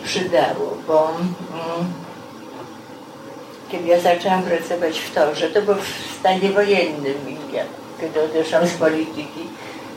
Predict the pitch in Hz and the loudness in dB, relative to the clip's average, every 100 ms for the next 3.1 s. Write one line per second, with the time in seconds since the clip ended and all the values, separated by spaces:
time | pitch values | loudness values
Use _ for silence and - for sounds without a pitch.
0 | - 170 147 - 131 147 - 170 160 160 | 0 4 6 6 2 0 -2 -6 -2 -2
1 | - 147 - 160 160 - - 165 180 180 | 0 0 2 2 2 -4 -8 -6 -6 -10
2 | - 160 156 165 - 185 165 180 202 - | -4 -4 -2 -6 2 2 4 2 0 -2
3 | 185 | -8